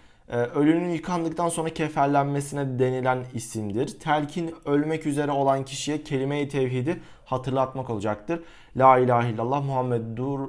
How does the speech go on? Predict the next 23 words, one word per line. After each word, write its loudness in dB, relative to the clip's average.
Muhammedun -2
Resulullah 0
şeklinde. -4
Teşhi 2
ne 4
demektir? 2
Cenaze 2
yıkandıktan 0
sonra 0
tabuda 2
konulması, 2
namazın 0
kılması, -4
e, -4
namazın 0
kılınacağı 2
yere 8
götürülüp 2
sonra 2
da 2
kabre 2
taşınması, -6
işte -4